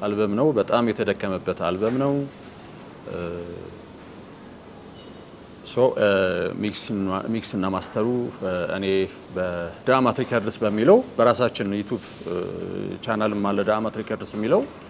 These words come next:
የስቱዲዮ ስም ነው። ዳማት፣ ዳማት ሪከርድስ ነው የሚለው እና ሶ፣ በእሱ ነው ሚክስ እና ማስተሪንግ የተሰራው። የተለያዩ የሙዚቃ መሳሪያዎች እንደ ማሲንቆ፣ ክራር፣ ጊታር፣ አኩስቲክ ጊታር እንዲሁም በ-፣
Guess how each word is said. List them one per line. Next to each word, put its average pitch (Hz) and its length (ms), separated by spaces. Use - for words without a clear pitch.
የስቱዲዮ 117 460
ስም 107 180
ነው። 135 120
ዳማት፣ 104 360
ዳማት 104 380
ሪከርድስ 95 400
ነው 90 120
የሚለው 85 260
እና 113 120
ሶ፣ - 80
በእሱ 104 320
ነው 104 140
ሚክስ 104 260
እና 107 160
ማስተሪንግ 104 480
የተሰራው። 131 460
የተለያዩ 175 380
የሙዚቃ 104 420
መሳሪያዎች 107 580
እንደ 92 180
ማሲንቆ፣ 92 360
ክራር፣ 95 480
ጊታር፣ 95 540
አኩስቲክ 101 460
ጊታር 101 260
እንዲሁም 123 340
በ-፣ 113 180